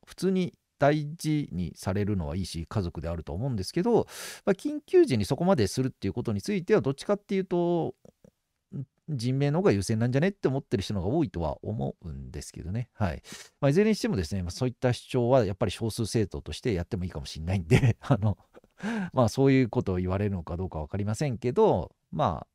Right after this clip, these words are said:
そんなことをおっしゃってましたよね。で、それから政治資金、あ、政治資金問題をどう考えるってことで、まあ、これはね、もう大津さんにしてみたらね、一丁目一番地の話で、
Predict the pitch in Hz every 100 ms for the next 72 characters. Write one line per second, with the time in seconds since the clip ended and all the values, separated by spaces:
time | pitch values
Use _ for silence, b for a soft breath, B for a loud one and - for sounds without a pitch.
0 | _ 120 120 - 113 80 - - - 90
1 | 62 - 78 135 - B B B B 156
2 | 156 208 214 - 202 220 208 202 - 202
3 | 202 - _ - 143 196 190 165 175 180
4 | - 190 185 165 104 87 127 98 82 92
5 | 85 - - - 82 127 101 67 - -
6 | - 165 254 320 339 302 202 196 120 -
7 | 147 - 101 92 - 87 87 73 98 107
8 | - 92 _ _ 156 147 135 107 143 127
9 | - 73 71 85 113 95